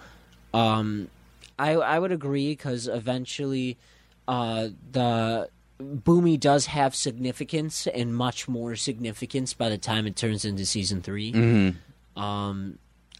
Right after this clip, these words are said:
Speaker 1: I, I was gonna say I would argue that,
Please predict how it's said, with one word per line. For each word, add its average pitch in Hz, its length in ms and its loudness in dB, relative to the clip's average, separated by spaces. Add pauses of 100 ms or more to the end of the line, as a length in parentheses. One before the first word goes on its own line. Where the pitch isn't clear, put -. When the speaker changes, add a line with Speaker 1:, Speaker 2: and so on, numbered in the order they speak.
(160)
Speaker 1:
I, 143 300 -4 (100)
I 151 100 2
was 156 200 0
gonna 202 240 0
say 190 360 2
I 135 160 4
would 147 220 2
argue 156 540 2
that, 131 380 0